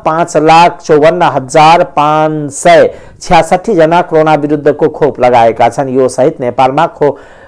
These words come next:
खोपको तिन करोड चार लाख पचहत्तर हजार पाँच सय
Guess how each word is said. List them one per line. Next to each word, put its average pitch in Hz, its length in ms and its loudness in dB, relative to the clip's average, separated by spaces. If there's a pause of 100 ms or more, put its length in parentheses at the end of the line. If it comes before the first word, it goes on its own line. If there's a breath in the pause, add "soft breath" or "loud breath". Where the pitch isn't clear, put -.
(140 loud breath)
खोपको 170 380 2
तिन 190 320 -2
करोड 170 500 2 (240)
चार 156 380 4
लाख 165 520 2
पचहत्तर 156 460 0
हजार 151 480 2 (120)
पाँच 147 320 -2
सय 156 300 2